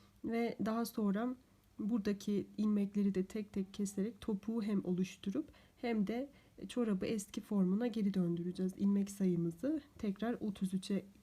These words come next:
getireceğiz. Şimdi şöyle yapıyoruz. Şurada görmüş olduğunuz bakın şu kısımlara şöyle göstereyim.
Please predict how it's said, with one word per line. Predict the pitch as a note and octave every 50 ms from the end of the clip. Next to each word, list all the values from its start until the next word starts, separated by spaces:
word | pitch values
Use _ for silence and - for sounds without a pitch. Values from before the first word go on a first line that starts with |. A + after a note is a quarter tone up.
| -
getireceğiz. | - F3 D#3+ - - E3 F3 E3 - A3 B3+ E4 F4+ - - - - - - - - - - -
Şimdi | - - C4 C4+ C4
şöyle | C4 - - D4 C#4+ C#4 C4+ A3+
yapıyoruz. | G3 F3+ E3+ - - F#3 E3 E3 E3+ G3+ B3 D4+ - - - - - _ - - - - - - - _ -
Şurada | - - - C4+ C4 B3+ C4
görmüş | A#3 A#3+ A#3+ A#3+ A#3+ B3 B3 A#3+ - -
olduğunuz | B3 A#3 A3 G3+ A3 A3 A3 A3+ G#3+ -
bakın | - A3 G#3 - - A3 A#3 C4+ - - - - -
şu | - - - - A#3
kısımlara | - - G#3 G3 - - F#3 F3 F3 F3 E3+ E3+ F3 F3+ F#3 G3+ B3 C4+ - - - _ _ - - - _ - _ _
şöyle | - - - G#3 G3+ G3 G3
göstereyim. | G3 F#3+ G#3 G3+ F#3+ - - - G3 F#3+ F3 E3 F3 F#3 G#3 C#4 C#4+